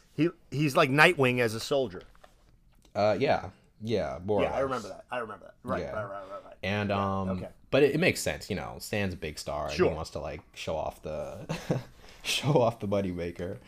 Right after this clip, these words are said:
Speaker 2: Um, so yeah, the next thing
Speaker 1: I
Speaker 2: that,
Speaker 1: said
Speaker 2: like,
Speaker 1: that that
Speaker 2: really
Speaker 1: mask is cool.
Speaker 2: Mm-hmm. Yeah.
Speaker 1: But yeah, go ahead, sorry.
Speaker 2: Oh, sorry. Um, but
Speaker 1: Yeah.
Speaker 2: so the next thing that really stood out to me in the, in the series was, like, the focus on humor.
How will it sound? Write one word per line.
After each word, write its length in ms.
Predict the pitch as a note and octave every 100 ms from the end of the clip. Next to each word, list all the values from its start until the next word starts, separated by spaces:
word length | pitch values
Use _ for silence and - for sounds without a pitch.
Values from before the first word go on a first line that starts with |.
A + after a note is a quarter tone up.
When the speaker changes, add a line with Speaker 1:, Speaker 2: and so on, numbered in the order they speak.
| - - - - -
Speaker 2:
Um, 680 | G#2 G#2+ G#2+ G#2+ G#2+ G#2+ - _ _ - -
so 140 | -
yeah, 80 | D3
the 100 | A#2
next 260 | C#3 D3+ -
thing 160 | D#3
Speaker 1:
I 20 |
Speaker 2:
that, 100 | B2+
Speaker 1:
said 180 | A#2+ D3
Speaker 2:
like, 140 | G#2 G2+
Speaker 1:
that 60 |
that 60 | G2
Speaker 2:
really 240 | G#2+ G#2+
Speaker 1:
mask 240 | G#2 G2+ G2
is 100 | G#2
cool. 300 | - C3+ -
Speaker 2:
Mm-hmm. 180 | G#2 C3+ F#3 A2 - -
Yeah. 240 | A2 G2 D2
Speaker 1:
But 80 | C#3+
yeah, 80 | - -
go 80 | A#2+
ahead, 160 | G#2
sorry. 200 | B2 G#2 - - -
Speaker 2:
Oh, 140 | A2
sorry. 280 | F#2 F#2 E2+
Um, 460 | G#2+ A2 A2+ G#2 - _ -
but 240 | G#2+ G#2+
Speaker 1:
Yeah. 140 | D3+ - _ _ _ _ _ - -
Speaker 2:
so 140 | -
the 80 | B2+
next 160 | D3 E3+
thing 120 | E3+
that 120 | B2
really 240 | G2+ G#2+ G#2
stood 240 | - G#2
out 200 | F#2+ F#2+
to 100 | -
me 380 | G#2 G2+ F#2+ -
in 380 | - G2 G2 F#2+
the, 200 | F#2 F2
in 80 | G#2
the 80 | F#2+
series 460 | - A#2+ A#2+ G#2 G2
was, 260 | F#2 -
like, 180 | F#2 F2+
the 60 | G2+
focus 480 | - G2 F#2+ F2+ -
on 440 | F#2 F2+ E2+ E2
humor. 640 | - - G#2 F2+ C#2 F#2+